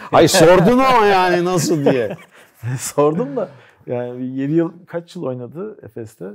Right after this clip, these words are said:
Speaker 1: Yedi, sekiz yıl
Speaker 2: Yedi, yani
Speaker 1: oynamış
Speaker 2: yedi
Speaker 1: mı?
Speaker 2: yıl, sekiz yıl önceye gitmek gerekiyor.
Speaker 1: Yani hem zeka, hem, e, soyunma odasındaki pozitif şeyi, hem switchler, hem çember koruma, yani bunların hepsini bir oyuncuda bu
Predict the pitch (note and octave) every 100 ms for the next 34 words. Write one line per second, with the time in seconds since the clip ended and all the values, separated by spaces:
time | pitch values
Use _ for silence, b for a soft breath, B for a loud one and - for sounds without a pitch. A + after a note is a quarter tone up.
0 | G3+ _ D2+ D#2 E2+ G#2 E2 G2+ G2+ A2+
1 | B2+ A#2+ B2 B2+ B2+ C3+ C#3+ C#3 D#3 _
2 | - A#2 C3+ C3+ C3 C3 B2+ C3 B2+ A#2
3 | A2+ A#2+ A#2 A2+ C#3 E3+ _ b b b
4 | b - G2 A#2 A#2+ C3+ C3+ A#2 A2 G#2+
5 | G#2 G#2+ - A2+ A#2 G#2+ _ - G#2+ G2
6 | F#2 F#2 F2+ B1+ E2 C#2 - - G#2 G#2+
7 | G#2+ G#2 G2 F#2 G#2+ G2 F#2+ F#2+ F#2 -
8 | G2+ F2+ - F2 - E2+ F2 A#2 G#2+ A2
9 | F#2+ - G#2+ G2+ - F2 F2 D#2+ A2 A2
10 | - G2+ G2+ G2+ G#2 - F#2 F2 D#2+ D#2
11 | - _ _ _ _ _ _ F2+ F#2 E2
12 | D#2+ - - F#2+ G2 G#2 G#2+ A2 G2+ -
13 | G#2+ G2 G#2+ - - - - F#2+ F#2+ F2
14 | G2 F2+ G2+ G#2